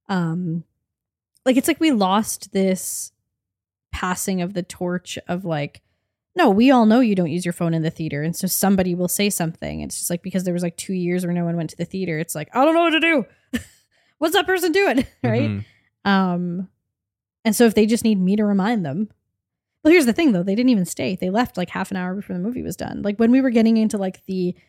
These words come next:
Speaker 1: kicking into high gear final action sequence, they left.
Speaker 2: They cheesed it.
Speaker 1: So I'm like, "They didn't care about the movie."
Speaker 2: And that is so, that just adds to my frustration, just because you came in ten minutes late. You were dinks. We had to tell you you were dinks.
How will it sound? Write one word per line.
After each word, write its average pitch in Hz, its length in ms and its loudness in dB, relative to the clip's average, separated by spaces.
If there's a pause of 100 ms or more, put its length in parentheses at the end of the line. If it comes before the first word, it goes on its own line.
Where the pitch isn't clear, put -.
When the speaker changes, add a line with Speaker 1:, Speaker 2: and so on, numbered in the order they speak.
(300)
Speaker 1:
kicking 226 260 2
into 208 160 4
high 185 300 0
gear 185 300 0
final 170 440 -4
action - 380 -6
sequence, 339 640 -6 (120)
they 190 100 2
left. 208 320 -2
Speaker 2:
They 110 60 -6
cheesed 98 360 -8
it. - 140 -20 (140)
Speaker 1:
So - 120 -4
I'm 262 40 6
like, 277 100 6
"They 302 100 2
didn't 403 200 -4
care 208 200 -4
about 185 200 -2
the 151 80 -4
movie." - 600 -8
Speaker 2:
And 143 140 2
that 165 320 -4
is 127 180 -4
so, 98 600 -6 (360)
that 175 200 0
just - 160 -8
adds 104 320 -2
to - 100 -4
my 107 240 0
frustration, 143 840 -4
just - 200 -6
because 113 340 -6
you 113 80 -2
came 156 300 -4
in 180 120 -2
ten 113 240 -4
minutes 107 360 -6
late. - 300 -12 (480)
You 104 100 -4
were 95 80 -4
dinks. 90 560 -8
We 95 80 -8
had 90 80 -10
to - 80 -20
tell - 220 -4
you 110 120 -2
you 98 180 -6
were 73 120 -10
dinks. - 560 -16